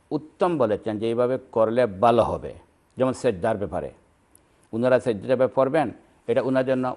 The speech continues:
মুস্তাহাব, ফরজ নয়। রুকুর ব্যাপারেও যে সমস্ত ইয়ে রয়েছে, এগুলা করলে পারলে ভালো, ফরজ নয়। But পর্দার ক্ষেত্রে ব্যবধান, এটা তো অবশ্যই ফরজ। ওনারা তো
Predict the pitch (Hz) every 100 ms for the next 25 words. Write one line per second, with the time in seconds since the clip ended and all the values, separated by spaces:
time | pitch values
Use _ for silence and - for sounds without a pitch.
0 | - 107 - 113 104 123 123 120 107 73
1 | 53 _ _ _ _ _ _ _ _ _
2 | _ _ _ - 127 - 160 156 156 151
3 | 151 135 127 120 135 127 135 127 127 123
4 | 113 117 120 110 117 113 120 117 120 127
5 | 147 - _ _ _ - 120 131 120 -
6 | 113 113 98 92 - - _ _ _ _
7 | _ _ _ _ _ _ _ _ _ 110
8 | 120 - 151 131 190 190 180 175 156 139
9 | 135 139 131 131 123 143 - 151 123 92
10 | - - - 120 127 - 131 -